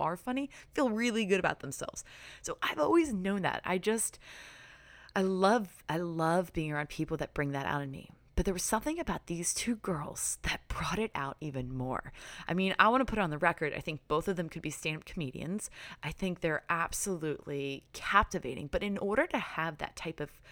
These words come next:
humor, they have, they had to have a really innate sense of confidence. So here we were, these three young women traveling and teaching English, and I put parentheses around teaching English, air quotes, because we really were only working about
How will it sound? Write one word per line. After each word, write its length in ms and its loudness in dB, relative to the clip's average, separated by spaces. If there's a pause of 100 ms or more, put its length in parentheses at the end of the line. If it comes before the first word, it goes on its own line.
(200)
humor, 540 -2 (420)
they 120 0
have, 240 0 (200)
they 120 0
had 340 0
to 80 -2
have 460 -6 (140)
a 60 -8
really 380 0
innate 320 -6
sense 180 -8
of 80 -6
confidence. 720 -8 (300)
So 100 2
here 220 0
we 120 4
were, 160 2
these 220 -4
three 580 -4
young 480 -2
women 520 -4
traveling 720 0
and 160 -4 (200)
teaching 500 -2
English, 380 -4
and 80 -4
I 40 0
put 280 2
parentheses 480 -6
around 280 -6
teaching 340 -6
English, 460 -10 (200)
air 140 2
quotes, 340 -4 (420)
because 220 0
we 120 2
really 300 4
were 200 -2
only 280 -4
working 340 -6
about 240 -6